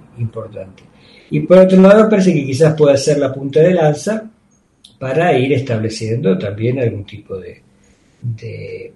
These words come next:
de oferta académica universitaria en Alto Comedero. ¿Por qué no dar alguna, alguna, algunas materias y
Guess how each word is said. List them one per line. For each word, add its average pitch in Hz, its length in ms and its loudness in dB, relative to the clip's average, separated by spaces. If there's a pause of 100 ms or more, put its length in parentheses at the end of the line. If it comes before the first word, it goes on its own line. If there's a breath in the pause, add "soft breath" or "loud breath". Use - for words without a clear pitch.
(100)
de 107 80 -18
oferta 131 840 -2
académica 127 600 0
universitaria 120 1160 2
en 113 160 -10
Alto 113 260 -8
Comedero. 196 520 -2
¿Por 113 180 -14
qué 127 180 -16
no 120 300 -10
dar 107 260 -16
alguna, 101 420 -20 (640)
alguna, 107 680 -6 (200)
algunas 107 340 -4
materias 196 680 4
y - 360 -20